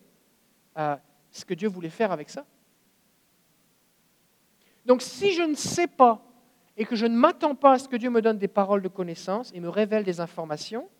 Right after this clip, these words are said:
si je ne m'attends pas à ce qu'à partir d'une information simple mais auquel je n'avais pas accès, Dieu puisse faire quelque chose, je ne vais pas la communiquer. Parce que le don spirituel, ce n'est pas la connaissance,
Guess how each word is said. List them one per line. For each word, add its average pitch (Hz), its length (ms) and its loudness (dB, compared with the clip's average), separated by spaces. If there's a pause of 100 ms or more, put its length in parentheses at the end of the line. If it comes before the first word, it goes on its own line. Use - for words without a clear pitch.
(680)
si 330 220 -2
je 277 100 2
ne 269 100 4
m'attends 320 380 6
pas 339 360 4
à 247 80 2
ce - 80 -8
qu'à 262 120 4
partir 262 300 -2
d'une 262 120 -4
information 247 600 2
simple 294 560 0
mais 220 100 4
auquel 247 240 4
je 233 80 -8
n'avais 208 200 0
pas 269 180 6
accès, 247 440 -2 (560)
Dieu 190 200 -2
puisse - 260 -6
faire 233 160 2
quelque 196 240 -4
chose, 302 340 -2
je 226 80 -10
ne 202 60 -8
vais 196 80 2
pas 277 120 2
la 311 80 2
communiquer. 277 520 -8 (1900)
Parce 247 180 4
que 285 60 -4
le 262 120 2
don 311 160 0
spirituel, 269 540 4
ce - 80 -8
n'est 233 60 -2
pas 208 380 4
la 180 120 0
connaissance, 220 680 0